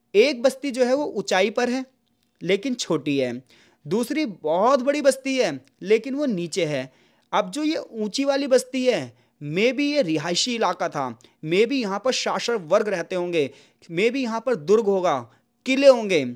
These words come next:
जबकि निचली बस्तियों में आम जनता जीवन यापन करती होगी। यानी कि मोहनजोदड़ो को जब आप अध्ययन करते हो तो पता चलता है ये शहर हल्का फुल्का नहीं था, इसे एक प्लानिंग से बसाया गया था, ये एक नियोजित था। और हमें क्या, देखो कोई चीज़ अगर प्लानिंग से बनी है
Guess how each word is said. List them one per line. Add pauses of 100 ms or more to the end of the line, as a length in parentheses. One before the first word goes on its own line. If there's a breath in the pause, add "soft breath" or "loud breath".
(380)
जबकि
निचली
बस्तियों
में
आम
जनता
जीवन
यापन
करती
होगी। (400 loud breath)
यानी
कि
मोहनजोदड़ो
को
जब
आप
अध्ययन
करते
हो
तो
पता
चलता
है
ये
शहर
हल्का
फुल्का
नहीं
था, (340 loud breath)
इसे
एक
प्लानिंग
से
बसाया
गया
था,
ये
एक
नियोजित
था। (280 soft breath)
और
हमें
क्या,
देखो
कोई
चीज़
अगर
प्लानिंग
से
बनी
है